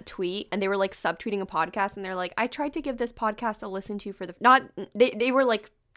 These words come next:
indirectly tweeting at another podcast and they were like, "I tried to give this podcast a try,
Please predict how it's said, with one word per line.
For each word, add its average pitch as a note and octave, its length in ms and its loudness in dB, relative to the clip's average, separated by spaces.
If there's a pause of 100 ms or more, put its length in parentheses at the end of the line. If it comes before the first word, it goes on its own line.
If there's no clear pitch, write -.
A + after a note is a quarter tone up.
(420)
indirectly G#3 560 6
tweeting F3 380 -2
at E3 100 -2
another E3 260 -4
podcast E3 380 -6
and F3+ 80 -12
they F3 60 -10
were E3+ 40 -4
like, D#3+ 160 -6
"I F3+ 60 -2
tried G#3 180 -6
to G#3+ 80 -4
give G3 140 -8
this F3+ 140 -10
podcast E3+ 680 -8
a - 80 -12
try, E3 600 -6